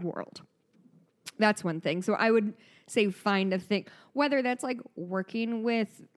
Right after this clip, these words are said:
like, volunteering with rescue animals or just whatever makes you feel good. Find something that not only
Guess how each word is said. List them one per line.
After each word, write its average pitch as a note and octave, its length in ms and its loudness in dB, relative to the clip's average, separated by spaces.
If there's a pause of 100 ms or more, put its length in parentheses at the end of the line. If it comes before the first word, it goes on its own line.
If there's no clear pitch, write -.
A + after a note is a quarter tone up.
(280)
like, G#3 220 2
volunteering G#3+ 800 2
with A#3+ 240 2
rescue B3+ 540 0
animals F#3 600 2
or C#4 200 4
just B3+ 160 4
whatever B3+ 560 4
makes A3 360 0
you A#3 120 2
feel G3 260 -2
good. F3+ 500 -2 (540)
Find D4 240 4
something C4 320 4
that G#3 260 2
not B3 300 2
only G3+ 640 -2